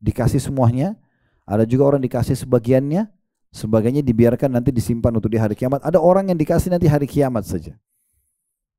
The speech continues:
Dan hadis Nabi sallallahu alaihi wasallam mulia yang pernah kita bahas di dalam keutamaan doa itu ya. Tidak ada seorang muslim yang berdoa di muka bumi kecuali diterima oleh Allah. Hanya saja melalui salah satu dari tiga tahapan. Bisa Allah kasih langsung,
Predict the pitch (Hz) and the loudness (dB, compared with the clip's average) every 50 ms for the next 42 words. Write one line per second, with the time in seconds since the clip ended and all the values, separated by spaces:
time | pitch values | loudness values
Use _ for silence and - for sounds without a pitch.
0 | - - - - - - _ _ _ - 101 101 98 110 120 151 147 143 143 135 | -20 -20 -20 -20 -20 -20 _ _ _ -2 0 0 0 2 2 4 4 4 4 2
1 | 127 113 123 117 104 - 127 127 127 120 113 113 123 123 113 104 - 113 113 113 | 2 2 2 0 0 -2 -4 -4 -2 -2 0 2 2 2 2 0 -2 -4 -4 -4
2 | 98 107 - 104 98 98 113 113 110 - - 98 95 98 104 104 101 - 101 98 | -4 -2 -2 -2 0 0 0 0 0 -2 -4 -6 -6 -4 -4 -6 -6 -2 0 2
3 | 98 - 104 98 101 101 101 101 117 117 110 107 90 90 87 - 90 104 143 180 | 2 2 2 0 -2 -2 0 2 2 2 2 0 -2 -2 -2 -2 -2 -2 -2 -4
4 | - _ _ _ _ _ _ _ _ _ _ _ - _ _ _ _ _ _ - | -8 _ _ _ _ _ _ _ _ _ _ _ -20 _ _ _ _ _ _ -2
5 | 110 98 110 117 135 160 151 - 151 139 131 127 127 127 127 139 139 - - 139 | 2 4 4 4 4 2 0 0 0 0 0 0 0 -2 -2 -4 -4 -4 -4 -4
6 | 131 123 117 107 104 104 98 123 123 113 117 107 104 101 - 104 101 110 113 131 | -4 -4 -2 0 0 0 4 4 4 4 4 2 2 2 0 0 2 0 0 -2
7 | 135 - - - 110 107 113 127 131 151 143 - 104 104 107 - - - 123 131 | -4 -6 -4 -2 0 0 0 0 -2 -4 -6 -6 -6 -6 -4 -2 -2 -2 -2 -4
8 | 123 120 107 98 95 95 92 95 101 98 87 85 80 71 - - - 110 110 107 | -2 -2 -2 -2 -2 -4 -4 -4 -4 -4 -4 -6 -8 -10 -10 -10 -8 -8 -6 -4
9 | 104 98 - 117 113 113 123 117 110 104 98 92 95 110 110 - 110 101 98 107 | -6 -4 -4 -4 -4 -2 -4 -4 -2 -2 -2 -2 -2 -2 -2 -2 -2 -2 -2 -4
10 | 117 104 95 92 90 - - 95 82 95 107 135 170 165 - _ _ _ _ _ | -4 -2 -4 -4 -4 -4 -6 -4 -2 -2 -2 -2 -2 -4 -8 _ _ _ _ _
11 | _ _ _ - 73 - 87 87 - - 85 80 80 78 80 80 82 - 95 - | _ _ _ -14 -10 -8 -8 -6 -4 -4 -4 -4 -8 -10 -10 -10 -8 -8 -6 -6
12 | 98 104 110 - - 123 - - 123 120 120 123 117 - - 143 156 156 | -4 -4 -4 -2 -2 -2 -2 -2 -4 -4 -6 -6 -6 -8 -10 -10 -10 -14